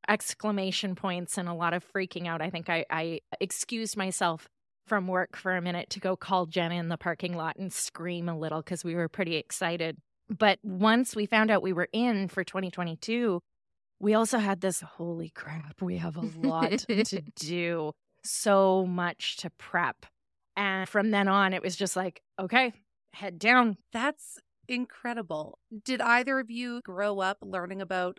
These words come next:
Speaker 1: compasses and having a passion for maps and navigation?
Speaker 2: Both of us love maps. There's no question there. Like, you made the MapQuest joke not that long ago. For sure. I love maps.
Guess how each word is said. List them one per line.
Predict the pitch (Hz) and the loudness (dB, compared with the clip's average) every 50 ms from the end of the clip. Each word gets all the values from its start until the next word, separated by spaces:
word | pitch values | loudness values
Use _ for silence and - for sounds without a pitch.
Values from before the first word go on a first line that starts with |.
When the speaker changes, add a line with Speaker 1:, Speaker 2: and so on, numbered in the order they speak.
| - _ - | -12 _ -10
Speaker 1:
compasses | - 196 165 - 196 - - 240 226 - | -8 -8 -8 -8 -10 -10 -10 -10 -8 -8
and | 226 190 | -6 -4
having | 190 185 180 185 180 | -2 -2 -2 -2 -4
a | 180 | -6
passion | 180 - - 180 175 170 - - 190 185 | -6 -4 -2 0 0 0 -2 -6 -10 -10
for | - - 185 175 165 170 170 - _ _ _ _ _ | -6 -4 -2 -2 -2 -2 -4 -8 _ _ _ _ _
maps | - 190 185 175 170 165 - - - | -4 0 2 2 2 2 0 -2 -4
and | 202 185 180 | -4 -2 0
navigation? | 175 170 165 180 165 175 165 160 - - 254 285 349 - _ | 0 -2 -2 -4 -4 -4 -4 -4 -6 -6 -6 -6 -6 -8 _
Speaker 2:
Both | 202 208 349 453 571 | 0 4 4 4 4
of | 605 508 508 | 4 2 2
us | 427 - - | 0 2 4
love | 277 247 240 226 196 170 | 6 8 8 8 6 2
maps. | 180 185 180 180 175 180 - - - - - - | -2 0 2 2 2 0 0 -4 -8 -6 -4 0
There's | 226 226 226 208 - | 0 2 2 2 2
no | 240 247 277 269 | 2 2 2 4
question | 180 254 254 220 - - - - 202 180 180 175 | 4 4 4 4 4 -2 -4 -4 -4 -4 -4 -4
there. | 170 170 156 131 135 - | -4 -4 -4 -4 -4 0
Like, | 180 196 190 175 196 | 0 0 0 0 -2
you | 214 220 | -4 -2
made | 208 220 226 202 | 0 0 0 0
the | 190 208 | 2 2
MapQuest | 202 208 214 240 - - - 214 175 - - - | 4 6 4 4 2 2 2 2 2 2 0 -4
joke | - 175 156 139 - - | -2 -2 -2 -2 -2 -4
not | 190 170 165 156 | -4 -4 -4 -2
that | - 165 165 - | -2 -4 -4 -4
long | 160 175 175 170 165 | -4 -6 -6 -6 -6
ago. | 170 160 - 180 180 | -8 -6 -4 -4 -4
For | - - 233 247 | -4 -2 -4 -2
sure. | - - 320 277 202 - - | 2 4 4 4 6 6 6
I | 214 247 277 | 6 6 6
love | 269 233 220 233 202 208 | 6 6 6 6 4 2
maps. | 202 175 170 - - | 2 2 2 0 -4